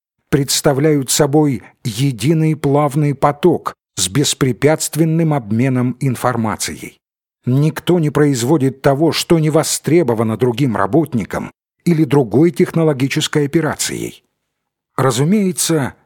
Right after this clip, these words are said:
идеального потока единичных изделий не существует,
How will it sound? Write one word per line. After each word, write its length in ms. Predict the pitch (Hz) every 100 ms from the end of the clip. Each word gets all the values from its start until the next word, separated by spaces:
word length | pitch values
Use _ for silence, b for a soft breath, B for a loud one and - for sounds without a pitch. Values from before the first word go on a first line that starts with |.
| -
идеального 800 | 147 117 117 139 170 165 151 135
потока 460 | - 123 170 151 127
единичных 760 | 120 113 127 147 - 139 113
изделий 600 | 120 92 123 147 135 113 - _ _
не 220 | - 139 139
существует, 1000 | - 143 - 135 - 135 127 85 -